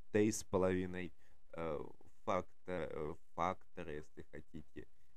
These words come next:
эти вот три с половиной сферы применения в значительной степени объясняют, э, то, что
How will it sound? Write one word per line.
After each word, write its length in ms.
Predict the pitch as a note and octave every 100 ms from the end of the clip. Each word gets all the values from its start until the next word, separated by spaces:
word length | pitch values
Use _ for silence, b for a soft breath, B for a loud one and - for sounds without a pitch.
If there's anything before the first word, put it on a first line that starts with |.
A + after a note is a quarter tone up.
| -
эти 220 | - -
вот 100 | D#2+
три 120 | - F#2
с 60 | -
половиной 380 | D2+ E2+ E2+ D#2+
сферы 520 | - - - F2 D#2 -
применения 440 | E2+ F#2+ E3+ E3+
в 20 | G#2
значительной 420 | F#2+ D#3+ - A2+
степени 380 | - B2 A2 F#2+
объясняют, 640 | E2+ F2+ - A2 G#2+ G#2 - - - - -
э, 320 | E2+ E2 D#2+ - - -
то, 180 | G#2 G#2
что 260 | - -